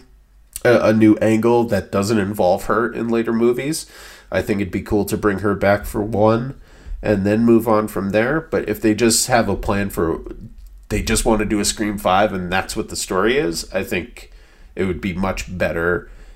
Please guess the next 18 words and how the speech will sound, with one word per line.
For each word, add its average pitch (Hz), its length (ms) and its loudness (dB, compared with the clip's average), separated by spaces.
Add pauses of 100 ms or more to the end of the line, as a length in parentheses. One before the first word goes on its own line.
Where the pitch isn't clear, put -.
if 92 220 -2
Neve 90 240 0
Campbell's 80 560 -6
involved. 82 460 -6
And 123 100 -4
also, 147 240 4
incidentally, 117 800 0
like 104 280 -2
you 98 80 -2
were 87 80 -2
saying, 92 320 -2
you're 92 160 -4
more 92 260 -2
excited 87 320 -4
that 85 180 -4
Wes 92 320 -4
isn't 131 240 -4
involved. 82 560 -4